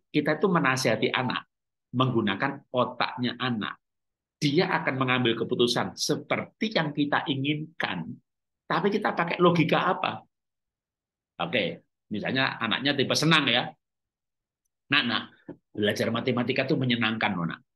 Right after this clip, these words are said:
Apalagi anaknya kinestetik. Waduh, nak. Kita bisa menghit-, belajar matematika tiga kali dua, nak. Dengan cara yang menyenangkan. Karena matematika tuh menyenangkan, nak.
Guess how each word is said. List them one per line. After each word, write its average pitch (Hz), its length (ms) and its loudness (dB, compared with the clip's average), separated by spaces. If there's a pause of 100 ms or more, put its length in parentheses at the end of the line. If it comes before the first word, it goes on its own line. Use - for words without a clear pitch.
(140)
Apalagi 87 400 -2
anaknya 113 300 -2
kinestetik. 101 640 -4
Waduh, 113 840 4
nak. 165 320 2 (1120)
Kita 175 300 2
bisa 151 420 4
menghit-, 139 560 0
belajar 185 480 4
matematika 156 1120 2
tiga 180 560 4
kali 147 320 4
dua, 135 300 8
nak. 107 240 -4 (260)
Dengan 104 320 -4
cara 165 240 2
yang 170 240 4
menyenangkan. 240 560 2
Karena 359 240 -2
matematika 220 480 2
tuh 427 160 2
menyenangkan, 208 560 2
nak. - 240 -4